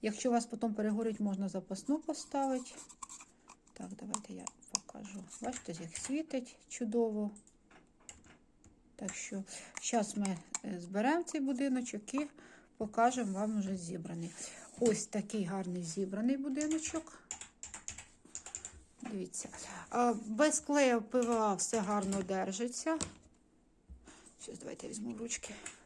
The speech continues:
Ось так. Боковушка, дверцятка, задня сторона. А от криша. І от тут включається, що ви можете включити, і у вас буде домик горіти. Щас я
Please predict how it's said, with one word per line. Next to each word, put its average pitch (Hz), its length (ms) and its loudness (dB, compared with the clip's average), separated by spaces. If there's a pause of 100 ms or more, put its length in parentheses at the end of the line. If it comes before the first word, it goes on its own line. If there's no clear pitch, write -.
(600)
Ось - 460 -4
так. 185 240 -8 (340)
Боковушка, 214 880 -6 (540)
дверцятка, 240 880 2 (1120)
задня 208 460 0
сторона. 285 680 2 (1040)
А 233 60 -6
от 233 320 -2
криша. 277 600 2 (260)
І 240 200 2
от 226 320 0
тут 269 220 -2 (200)
включається, 220 680 0
що 254 180 -2
ви 233 100 0
можете 214 380 -2
включити, 311 680 -2 (600)
і 285 520 2
у 208 40 -2
вас 247 180 -2
буде 220 220 -2
домик 208 360 -4
горіти. 175 360 -6
Щас 180 300 -10
я - 60 -16